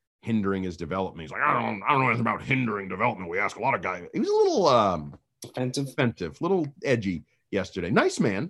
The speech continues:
Speaker 1: but a little defensive, I thought. Um, yeah, something about that. And it, I definitely got the impression that, because they,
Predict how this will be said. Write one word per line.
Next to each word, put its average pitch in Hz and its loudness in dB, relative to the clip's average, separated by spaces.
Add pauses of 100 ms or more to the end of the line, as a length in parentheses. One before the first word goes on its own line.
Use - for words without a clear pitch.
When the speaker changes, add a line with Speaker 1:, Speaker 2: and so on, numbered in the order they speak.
Speaker 1:
but 139 -2
a - 2
little 202 2
defensive, 117 -2
I 82 -2
thought. 78 -6 (340)
Um, 98 0 (300)
yeah, 113 4
something 120 0
about 104 2
that. 101 0
And 110 -2
it, - -10
I 127 -4
definitely 139 4
got 117 2
the 113 2
impression 101 0
that, 98 -4 (380)
because 160 -4
they, 233 4